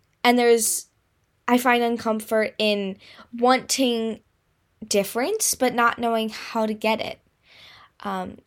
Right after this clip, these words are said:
after a while, doing the same thing every day just gets old, and I personally feel like I cannot experience happiness if I feel stuck in any way. On the flip side,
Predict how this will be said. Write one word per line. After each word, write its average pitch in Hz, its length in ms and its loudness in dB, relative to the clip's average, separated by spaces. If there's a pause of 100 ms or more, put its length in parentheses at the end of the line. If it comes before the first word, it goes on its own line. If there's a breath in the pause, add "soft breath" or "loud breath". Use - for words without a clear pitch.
after 247 280 6
a 269 60 8
while, 220 380 6
doing 220 240 2
the 220 100 0
same 214 300 -2
thing 214 220 -2
every 208 240 0
day 202 180 2
just 208 240 -4
gets 285 240 -4 (100)
old, 247 460 0 (480 loud breath)
and 233 80 6
I 240 60 8
personally 247 520 2
feel 240 220 2
like 220 220 2
I 220 100 4
cannot 208 560 -2
experience 196 520 -2
happiness 190 640 -4
if 202 160 -8
I 196 160 2
feel 190 240 -4
stuck - 640 -4 (120)
in 202 140 -4
any 190 280 -2
way. - 340 -6 (1160)
On 233 140 2
the 226 80 0
flip 466 240 0
side, 185 400 2